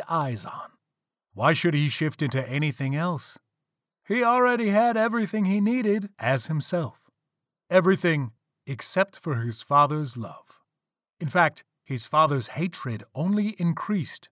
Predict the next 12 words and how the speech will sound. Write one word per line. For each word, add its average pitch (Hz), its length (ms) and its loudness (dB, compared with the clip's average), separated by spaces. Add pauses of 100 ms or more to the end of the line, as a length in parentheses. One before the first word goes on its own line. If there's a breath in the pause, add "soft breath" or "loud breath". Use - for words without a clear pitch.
as 117 180 -6
the 117 120 -6
chief 202 320 -4
saw 190 240 -4
how 143 260 -2
incredible 123 720 -4
this 107 200 -10
boy 135 300 -6
had 147 120 -6
become. 185 440 -8 (600)
Kamapua'a 160 960 -2 (180)
never 147 460 0